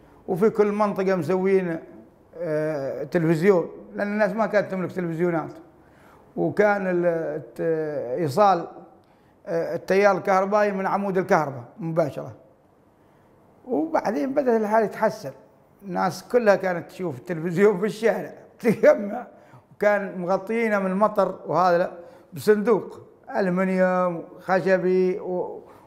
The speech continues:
ومرفوع فوق، والناس محافظة عليه وتتابع برنامجه. هذه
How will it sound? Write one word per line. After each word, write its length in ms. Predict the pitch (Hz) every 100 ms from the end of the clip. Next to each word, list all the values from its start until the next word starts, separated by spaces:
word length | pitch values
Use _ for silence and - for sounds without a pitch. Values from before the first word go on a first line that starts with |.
| -
ومرفوع 720 | 180 175 175 180 160 202 165
فوق، 360 | 156 196 190 175
والناس 280 | 196 180
محافظة 420 | 165 147 180 170 180
عليه 500 | 175 190 190 175 - - - - _ _ _
وتتابع 520 | 269 294 - 339 214
برنامجه. 640 | 190 190 185 190 190 156 135 - - _ _ _ _ _ _ _ _ _ _ _ _ _ _ _ -
هذه 760 | 156 170 170 170 165 165 165